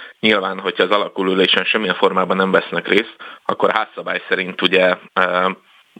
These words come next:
olyan komoly következmények még nem is érhetnék, viszont hát a Fidesznek a, a képviselő, akár Kocsis Máté, akár pedig ugye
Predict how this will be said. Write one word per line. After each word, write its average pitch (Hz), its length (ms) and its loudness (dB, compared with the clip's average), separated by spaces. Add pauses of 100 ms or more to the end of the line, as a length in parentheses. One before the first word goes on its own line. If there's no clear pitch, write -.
olyan 110 240 2
komoly 107 260 -2
következmények 98 680 0
még 101 120 2
nem 104 120 4
is 95 120 2
érhetnék, 101 600 -2 (340)
viszont 110 280 0
hát 117 140 -2
a 123 40 0
Fidesznek 117 440 2
a, 113 280 2
a 107 340 4
képviselő, 104 540 0
akár 98 260 0
Kocsis 101 320 -4
Máté, 95 320 0
akár 90 300 -2
pedig - 220 -8
ugye 98 220 2